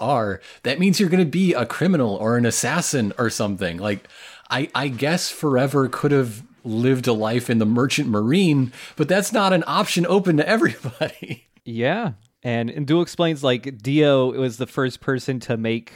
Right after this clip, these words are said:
Speaker 2: Indul feel like he wanted to live for something. He, again, like with many other people in the show, Dio's just too hot.
Speaker 1: Yeah, he does call him beautiful several times.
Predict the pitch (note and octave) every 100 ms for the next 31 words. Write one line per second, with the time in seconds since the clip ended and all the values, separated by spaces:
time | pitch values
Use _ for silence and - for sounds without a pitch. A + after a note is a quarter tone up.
0 | - B2+ A#2 B2 A#2 - - C3+ B2 A2+
1 | A2 - C3 G#2 A2+ A2+ - G#2 G#2+ A#2
2 | C3+ A#2 _ _ - C#3+ D3 - E3 E3+
3 | F3+ F3+ F3+ _ F3 D#3 - _ - D#3
4 | G3+ B2 G#2 B2+ B2+ C3+ B2+ - D3 D3
5 | F3 D#3 D3+ D3 - D3+ C#3+ B2 - B2+
6 | A#2+ A2 G#2+ A#2 - - D3 A2+ G#2+ -
7 | _ - G#2+ D3+ E3+ F#3 F#3 D3 D#3 -
8 | - - D#3 D3 B2 - A2+ F#2+ - _
9 | _ - B2+ B2 - - D#3+ C#3 D3+ D3+
10 | - - D#3 C3 C3 G#2+ A#2+ A2 G2 F#2
11 | F2 C3 G#2+ G2 F2+ G2 E2+ G2 -